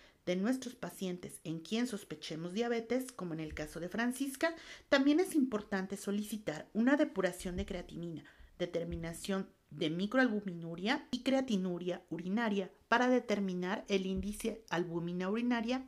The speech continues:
creatinina urinaria. Y de acuerdo con cada caso en particular, podemos solicitar también pruebas de función hepática, ya que algunos pacientes pueden tener alteraciones en este órgano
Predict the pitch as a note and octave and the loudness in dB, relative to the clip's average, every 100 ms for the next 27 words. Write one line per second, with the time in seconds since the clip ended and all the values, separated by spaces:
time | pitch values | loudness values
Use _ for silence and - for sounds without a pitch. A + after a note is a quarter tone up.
0 | - A#3 A#3+ A#3+ F#3+ F3+ F3 F3 F3 - | -4 0 0 -2 -6 -6 -6 -8 -10 -10
1 | D#3+ D3+ D3 C3+ C3 C3 - - - - | -8 -6 -6 -8 -10 -14 -20 -20 -20 -20
2 | _ B3+ C#4 C4 G#3+ G#3 F3+ F3 _ D3+ | _ 4 4 4 4 2 2 -8 _ -8
3 | D3+ C#3 E3+ F3 G3+ G3 - D3+ D3+ G3+ | -8 -6 -6 -2 -2 -2 -4 -6 -4 -2
4 | G3+ A3 - C4+ C4 C4+ - _ - A3+ | -2 -4 -4 2 2 2 -4 _ 2 4
5 | A#3 A#3+ D4 C#4+ G#3+ G#3+ F#3 - A3 B3+ | 6 4 4 4 2 0 -4 0 0 -2
6 | - F3+ F3+ G3+ A3+ G3 F#3 F3+ F3 E3 | -4 -4 -2 -2 -2 -2 -2 -2 -6 -8
7 | D#3 D3+ - D#3 E3 A#3 C4 G#3 F3+ - | -8 -8 -10 -12 -2 -2 -2 -4 -6 -6
8 | - _ G3+ G3+ G#3 F#3+ F#3 G#3 - A#3 | -14 _ -2 0 0 0 -2 -2 -2 -2
9 | B3+ A#3 B3+ B3+ - G#3+ G#3 G#3 F#3+ F#3 | 0 0 0 -2 -2 0 0 0 -2 -2
10 | F#3 F3+ F3 E3 D#3+ - E3 D#3+ E3 E3 | -4 -6 -8 -10 -12 -8 -8 -6 -8 -8
11 | D#3+ - - G#3 G#3 G#3 G#3+ D4+ | -8 -8 -4 2 2 2 2 2